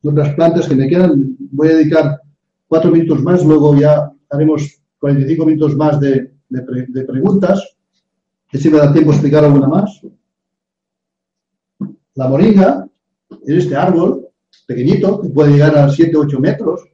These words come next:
de altura en un año, sobre todo en los países más, con más calor es extraordinario, es la planta que ha hecho famosa Fidel Castro. Este hombre, pues,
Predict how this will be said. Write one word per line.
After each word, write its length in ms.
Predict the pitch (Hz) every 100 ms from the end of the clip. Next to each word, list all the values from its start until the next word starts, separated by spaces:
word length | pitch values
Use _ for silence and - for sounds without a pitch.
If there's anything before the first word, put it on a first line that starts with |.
| _
de 120 | - 123
altura 500 | - 196 - - -
en 120 | 120
un 80 | 120
año, 380 | 165 151 147 - - _ _ _
sobre 440 | _ - - - -
todo 220 | 151 151
en 60 |
los 120 | 143 143
países 420 | 139 139 147 143 - - _
más, 320 | 135 147 147 - -
con 100 | 135
más 200 | 143 147
calor 480 | 139 139 151 147 - _
es 120 | 143
extraordinario, 680 | 143 139 131 160 165 175 - - _
es 120 | 151
la 100 | 185
planta 220 | 196 190
que 80 | 180
ha 20 |
hecho 120 | 180 156
famosa 440 | 156 160 156 156 -
Fidel 220 | 143 143
Castro. 440 | 208 - 123 - _ _
Este 200 | 123 127
hombre, 220 | 160 185 196
pues, 220 | 143